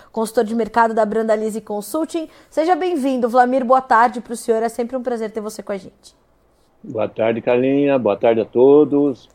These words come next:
Speaker 2: Prazer é nosso tá aqui batendo um papo contigo.
Speaker 1: Vlamir, mais um dia de baixa pra soja, mas baixa bem contida, mercado bem próximo da estabilidade.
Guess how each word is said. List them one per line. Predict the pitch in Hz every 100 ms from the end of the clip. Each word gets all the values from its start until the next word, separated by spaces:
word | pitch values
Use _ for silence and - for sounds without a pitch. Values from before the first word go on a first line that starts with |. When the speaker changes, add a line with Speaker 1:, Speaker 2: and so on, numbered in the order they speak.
| -
Speaker 2:
Prazer | 95 95 113
é | 104
nosso | 104 131 135 127 110
tá | 101
aqui | 98 120
batendo | 107 98 107 98
um |
papo | - 110 -
contigo. | 92 85 113 92 - _ _ - - _
Speaker 1:
Vlamir, | 214 233 311 330 196 - _
mais | - 226 247 302 381 359
um | 403 339
dia | 359
de | 277 320 349
baixa | 233 240 226 226 254 - 330 330 -
pra | 220 208
soja, | - 190 185 220
mas | 240 240
baixa | 202 220 269 294 262 - _ -
bem | 196 339
contida, | 370 330 277 - - 226 233
mercado | 254 240 254 240
bem | 233 277
próximo | 294 277 262 262
da | 247
estabilidade. | 254 269 226 262 226 196 170 160 170